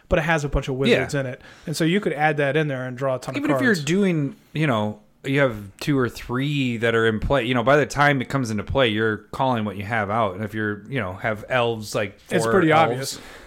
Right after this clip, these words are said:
Speaker 2: I attack with those four, I draw four cards. You know,
Speaker 1: Yeah.
Speaker 2: you don't have to, have to cast 'em anymore. If that's what you have in play, call what's in play,
Speaker 1: It,
Speaker 2: and
Speaker 1: it
Speaker 2: you're
Speaker 1: feeds
Speaker 2: starting to
Speaker 1: into
Speaker 2: draw.
Speaker 1: itself. So, like,
Speaker 2: Yeah.
Speaker 1: if you're out of a hand, like, if you're playing elves, you're gonna have a ton of mana.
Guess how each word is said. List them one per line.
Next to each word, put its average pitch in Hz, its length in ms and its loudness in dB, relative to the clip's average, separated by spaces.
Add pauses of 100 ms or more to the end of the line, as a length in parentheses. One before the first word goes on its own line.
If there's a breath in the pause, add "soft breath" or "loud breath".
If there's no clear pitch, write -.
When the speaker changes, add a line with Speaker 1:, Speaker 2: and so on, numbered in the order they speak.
(300 loud breath)
Speaker 2:
I 123 140 2
attack 127 340 2
with 123 100 -2
those 123 160 2
four, 127 220 2
I 113 60 2
draw 104 180 0
four 104 220 -4
cards. 92 400 -6
You 131 100 -2
know, 131 60 4
Speaker 1:
Yeah. 131 80 4
Speaker 2:
you 143 60 6
don't 156 140 6
have 147 140 2
to, 135 80 -4
have 135 160 0
to - 80 -18
cast 156 420 -2
'em 110 100 -4
anymore. 98 400 -4
If - 120 -10
that's 127 440 -2
what 135 180 -2
you 117 60 -4
have 127 240 2
in 113 80 -4
play, 131 400 0 (340 loud breath)
call 127 260 0
what's 135 200 0
in 123 120 -2
play, 139 240 2
Speaker 1:
It, - 40 4
Speaker 2:
and 107 80 0
Speaker 1:
it 117 60 2
Speaker 2:
you're 120 120 2
Speaker 1:
feeds 107 140 0
Speaker 2:
starting 117 200 2
to 117 80 2
Speaker 1:
into 120 160 4
Speaker 2:
draw. 131 140 4
Speaker 1:
itself. 135 420 -4
So, 151 160 -2
like, 143 180 0
Speaker 2:
Yeah. 92 60 -2
Speaker 1:
if - 120 -4
you're 185 160 4
out 175 100 4
of 151 100 -2
a 147 60 0
hand, 143 460 -2
like, 135 160 -2
if 143 120 -4
you're 143 100 -4
playing 139 260 -4
elves, 127 320 -4
you're 135 80 -6
gonna 131 140 -6
have 135 140 -6
a 127 40 -12
ton 131 160 -8
of 127 80 -6
mana. 123 240 -8